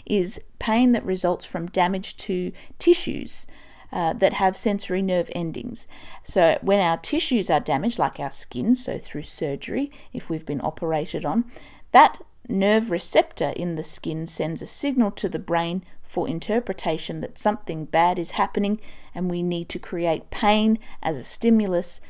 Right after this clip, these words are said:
to get away from that sensation. So nociceptive pain is pain that you might feel in the skin, is pain that you might feel from trauma or damage. Now, you can get nociceptive pain not necessarily just from damage to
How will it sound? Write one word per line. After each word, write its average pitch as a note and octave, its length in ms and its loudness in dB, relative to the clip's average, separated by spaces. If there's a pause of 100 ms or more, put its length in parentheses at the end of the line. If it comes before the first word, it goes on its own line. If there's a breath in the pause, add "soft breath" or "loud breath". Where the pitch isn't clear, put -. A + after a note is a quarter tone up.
(140 soft breath)
to E3+ 120 -6
get E3+ 180 2
away D#3 260 4
from D3+ 300 -4
that - 220 -4
sensation. - 720 -6 (360 loud breath)
So - 160 0
nociceptive C#4 840 4
pain F3 420 -2 (360 loud breath)
is F3 220 -4
pain A3+ 600 4
that - 120 -6
you E3+ 120 -4
might E3 260 -4
feel E3 480 -4
in D3+ 260 -6
the - 60 -8
skin, B3 560 2 (300 loud breath)
is D3+ 180 -6
pain D#3+ 400 -6
that - 140 -8
you - 80 -4
might D#3 300 -2
feel E3+ 260 -4
from E3 480 -2
trauma G3 560 6
or E3 240 0 (120)
damage. D3 600 0 (480)
Now, G#3 120 2
you G3 220 -2
can G3 200 -4
get F#3+ 200 -2
nociceptive F#3 680 -4
pain F#3 280 -4
not F#3+ 160 -4
necessarily F#3+ 640 0
just G3 200 -6
from F3+ 180 -4
damage F3+ 420 -4
to F#3 280 -2